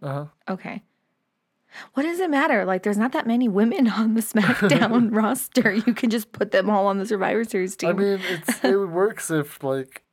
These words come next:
Speaker 1: you have Natty keep on trying and then doesn't make a spot.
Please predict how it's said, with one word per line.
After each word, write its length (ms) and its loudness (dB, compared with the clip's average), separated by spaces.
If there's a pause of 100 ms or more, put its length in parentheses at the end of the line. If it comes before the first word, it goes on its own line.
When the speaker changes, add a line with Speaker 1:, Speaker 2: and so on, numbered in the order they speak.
Speaker 1:
you 140 -4
have 180 2
Natty 240 -2
keep 240 -8
on 160 -2
trying 420 -4
and 80 -6
then 160 -8
doesn't 300 -6
make 140 -16
a 40 -18
spot. 440 -10